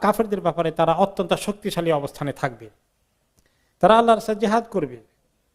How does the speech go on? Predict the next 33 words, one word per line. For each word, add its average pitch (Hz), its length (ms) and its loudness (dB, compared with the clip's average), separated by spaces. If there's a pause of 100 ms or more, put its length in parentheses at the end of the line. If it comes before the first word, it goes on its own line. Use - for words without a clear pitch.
(280)
আর 156 140 4
তারা 156 280 2
কোনো 170 300 0
ব্যক্তির 151 600 -4 (680)
ক্রি-, - 300 -4
ক্রিটিসিজম, 190 680 0
সমালোচনা 180 760 -2 (400)
বা 147 100 0
ক-, 160 160 -4
তাদের 156 320 -2
কোনো 151 200 -4
ধমক 156 480 0
তাদেরকে 156 340 -2
থামিয়ে 196 380 0
দেবে 143 200 0
না, 135 120 -4
তারা 135 300 -6
ভয় 185 240 2
পাবে 147 260 -2
না। 120 160 -20 (880)
এটি 190 220 0
হচ্ছে 202 340 -2
আল্লাহ 190 260 0
তাআলার 165 260 2
বিশাল 196 360 -2
দান, 196 600 2
যাকে 190 340 0
চান 214 300 0
আল্লাহ 185 240 0
এই 165 60 -2
দান 156 280 2
দান 139 200 -4
করেন। 135 340 -4